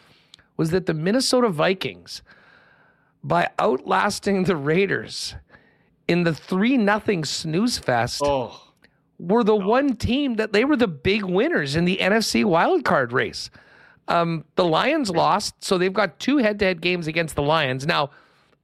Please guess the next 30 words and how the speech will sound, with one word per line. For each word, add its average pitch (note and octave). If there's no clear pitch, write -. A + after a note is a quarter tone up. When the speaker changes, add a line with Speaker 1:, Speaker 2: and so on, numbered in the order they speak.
Speaker 1:
I F#3
will G#3
preface G#3
this D3
with D3
saying D3+
there E3
wasn't F#3
a E3
damn E3+
thing E3+
I D3+
saw D#3+
from C#3+
the C3
Vikings D3
on C#3
Sunday C3+
that C3
gave D3+
me D3
a C#3+
lot C#3+
of B2
hope D3
that B2+
great D3+
things C#3
are A#2+
ahead. C3